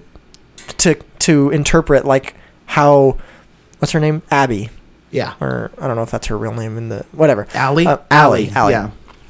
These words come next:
Speaker 1: How her story goes on or continues, or if it does. And so, yeah, like, it ends her stripped down singing his song. And I'd like to walk away from the movie that at least for her, he, he did. He, he made her realized that,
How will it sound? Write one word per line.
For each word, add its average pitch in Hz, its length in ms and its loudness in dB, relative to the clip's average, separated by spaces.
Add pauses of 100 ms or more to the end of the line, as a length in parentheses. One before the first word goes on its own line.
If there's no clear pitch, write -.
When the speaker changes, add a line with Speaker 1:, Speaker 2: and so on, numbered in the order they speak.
(280)
Speaker 1:
How 147 300 6
her 139 200 2
story 135 640 2 (300)
goes 139 260 4
on 120 280 0
or 123 300 0
continues, 131 760 -6
or 120 160 -4
if 139 140 0
it 160 100 -6
does. 117 360 -2 (340)
And 143 80 0
so, 151 120 4
yeah, 135 120 6
like, 127 140 0
it - 100 -12
ends 156 280 4
her 160 180 2
stripped - 380 0
down 143 260 0
singing 143 320 -2
his 139 200 0
song. 135 520 0 (580)
And - 120 -6
I'd 175 340 4
like 165 200 2
to - 140 4
walk 135 240 4
away 131 220 0
from 139 160 -6
the 135 80 -4
movie 135 240 0
that 135 160 2
at 143 160 0
least 180 360 2 (360)
for - 340 -2
her, 190 400 2
he, 147 380 -4 (100)
he 160 220 -6
did. 131 360 2
He, 147 380 -4
he 151 220 -2
made 143 260 2
her 143 400 4 (540)
realized 151 760 4
that, 120 200 2